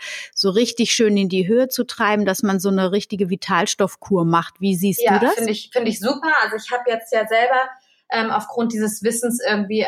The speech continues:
Speaker 2: ähm, auch etwas eingeführt, was ich jetzt eigentlich wirklich als Basispräparat nehmen will. Also für, für, also meine Geschichte sowieso mit dieser Krebsvorstufe, da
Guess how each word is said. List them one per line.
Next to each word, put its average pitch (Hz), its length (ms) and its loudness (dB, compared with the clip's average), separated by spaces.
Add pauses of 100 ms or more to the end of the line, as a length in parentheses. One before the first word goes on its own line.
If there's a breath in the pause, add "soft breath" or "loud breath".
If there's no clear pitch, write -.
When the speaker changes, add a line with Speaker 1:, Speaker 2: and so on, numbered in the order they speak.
Speaker 2:
ähm, 190 300 0 (160)
auch - 360 2 (800)
etwas 220 360 0
eingeführt, 269 760 0
was 226 180 0
ich 220 120 -4
jetzt 240 160 0
eigentlich 233 320 -2
wirklich 247 180 0
als 302 160 -2
Basispräparat 226 960 0
nehmen 247 340 0
will. 285 360 2
Also 214 220 0
für, 226 420 2
für, 233 240 -2 (140)
also 208 340 -2
meine 208 400 2
Geschichte 247 420 0
sowieso 214 380 0
mit 226 160 -2
dieser 202 180 -2
Krebsvorstufe, 233 920 -2
da 208 220 2